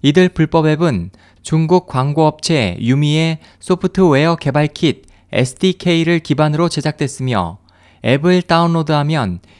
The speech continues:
유미의 서버에 이용자의 이메일 정보, 애플 아이디, 스마트폰 시리얼 번호 등 개인 정보가 자동으로 저장됩니다.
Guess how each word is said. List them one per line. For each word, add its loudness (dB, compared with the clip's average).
유미의 2
서버에 -2
이용자의 0
이메일 0
정보, -2
애플 2
아이디, 0
스마트폰 -2
시리얼 0
번호 0
등 -2
개인 2
정보가 -2
자동으로 0
저장됩니다. -2